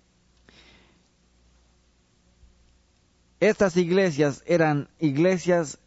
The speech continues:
literales, iglesias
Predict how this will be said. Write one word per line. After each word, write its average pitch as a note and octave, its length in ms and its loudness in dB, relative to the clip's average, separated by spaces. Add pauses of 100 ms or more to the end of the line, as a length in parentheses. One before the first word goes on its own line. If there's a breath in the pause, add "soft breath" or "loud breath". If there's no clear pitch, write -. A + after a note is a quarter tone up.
(1300)
literales, C#3 1000 -2 (380)
iglesias E3 680 0